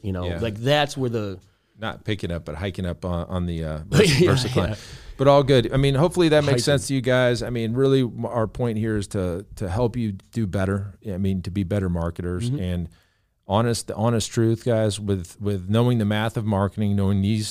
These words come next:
Speaker 2: st-, strategic, tactical approaches to marketing and, and everything that we teach, you can beat just about anybody out there, 'cause fitness marketing is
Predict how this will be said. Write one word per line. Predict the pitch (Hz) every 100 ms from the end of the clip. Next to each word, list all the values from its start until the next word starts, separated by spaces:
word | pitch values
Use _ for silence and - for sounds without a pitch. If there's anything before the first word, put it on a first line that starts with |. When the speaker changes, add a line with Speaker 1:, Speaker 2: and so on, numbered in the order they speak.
| -
Speaker 2:
st-, | - 107
strategic, | - 104 82 113 104 113 -
tactical | 110 95 - 104 104 92
approaches | 85 107 95 - 101
to | 101
marketing | 95 92 90 92 95 82
and, | 87 85
and | 87 92
everything | 107 117 107
that | 104 90
we | 90
teach, | - 101 101
you | 117
can | 107 127
beat | 82 98 107 107
just | 95 -
about | 85 90 -
anybody | 90 87 90 85 80
out | 82
there, | 110 104
'cause | - 82
fitness | - 131 131 120
marketing | 117 104 101 101 104 -
is | 90 85 80